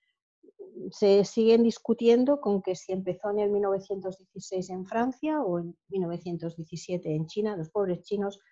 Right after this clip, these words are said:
se llevan todas las, todas las, ah, los nacimientos de las pandemias.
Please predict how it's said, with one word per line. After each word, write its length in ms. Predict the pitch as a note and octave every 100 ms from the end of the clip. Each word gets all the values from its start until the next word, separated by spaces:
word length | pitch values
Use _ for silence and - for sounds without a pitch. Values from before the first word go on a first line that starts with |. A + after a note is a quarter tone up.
| _ _ -
se 180 | F3+
llevan 320 | F#3 G3 F#3 F3+
todas 300 | G#3 E3 E3
las, 240 | E3+ - _
todas 340 | G#3 F#3+ F3
las, 560 | F3 D#3+ D#3+ D#3 D#3+ -
ah, 240 | D#3+ D3+ G#3
los 160 | G3
nacimientos 600 | F#3+ F3+ F3+ G3+ G3 F#3+ F3+
de 80 |
las 200 | F3 E3+
pandemias. 720 | - E3 F3 G3+ B3+ E4+ -